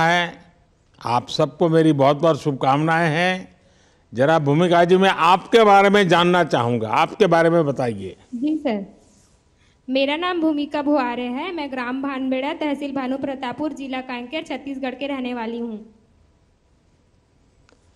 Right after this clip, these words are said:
Speaker 1: आप करती
Speaker 2: और मेरे
Speaker 1: क्या
Speaker 2: घर में
Speaker 1: हैं?
Speaker 2: मेरे
Speaker 1: परिवार में कौन है? आपका काम क्या है?
Speaker 2: और मेरे
Speaker 1: बताइए
Speaker 2: अलावा
Speaker 1: ना।
Speaker 2: मेरे परिवार में,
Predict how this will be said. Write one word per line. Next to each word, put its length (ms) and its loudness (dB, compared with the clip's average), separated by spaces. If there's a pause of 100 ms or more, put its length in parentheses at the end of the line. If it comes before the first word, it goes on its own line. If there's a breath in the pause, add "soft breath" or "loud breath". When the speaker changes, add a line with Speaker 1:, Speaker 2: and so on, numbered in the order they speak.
(320)
Speaker 1:
आप 260 -2
करती 160 2
Speaker 2:
और 60 -2
मेरे 140 0
Speaker 1:
क्या 220 2
Speaker 2:
घर 60 2
में 180 2
Speaker 1:
हैं? 140 2
Speaker 2:
मेरे 120 -4
Speaker 1:
परिवार 420 4
में 180 2
कौन 300 0
है? 600 0 (580)
आपका 300 -2
काम 360 0
क्या 240 2
है? 180 2
Speaker 2:
और 140 2
मेरे 120 0
Speaker 1:
बताइए 220 0
Speaker 2:
अलावा 180 2
Speaker 1:
ना। 60 -4
Speaker 2:
मेरे 200 -6
परिवार 540 -6
में, 320 -6